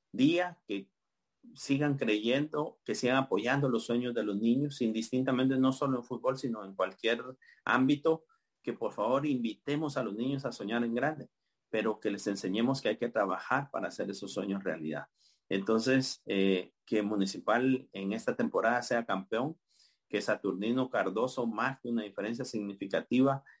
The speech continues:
como la marcó como, como jugador, con una calidad enorme, con una determinación también para, para buscar la victoria y los goles, y recordar el golazo que, que le hizo a, a Dani Ortiz, eh, eh,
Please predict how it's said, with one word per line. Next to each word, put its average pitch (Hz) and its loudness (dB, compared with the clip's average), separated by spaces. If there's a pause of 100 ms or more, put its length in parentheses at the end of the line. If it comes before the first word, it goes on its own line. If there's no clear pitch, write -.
(140)
como 107 2
la 98 4
marcó 95 0
como, 101 -4
como 90 -2
jugador, 98 -2
con 104 -2
una 117 -4
calidad 95 -2
enorme, 123 -2 (340)
con 95 -2
una 117 2
determinación 98 -2
también 104 -2
para, 90 -4
para 92 0
buscar 90 -2
la 117 2
victoria 113 0
y 107 0
los 95 -4
goles, 131 -2 (300)
y 98 -2
recordar 110 2
el 110 -6
golazo 104 -2
que, 95 -8
que 95 -4
le 95 -2
hizo 117 -4
a, 107 -2
a 101 -2
Dani 117 -4
Ortiz, 123 -4
eh, 92 -2
eh, 85 -16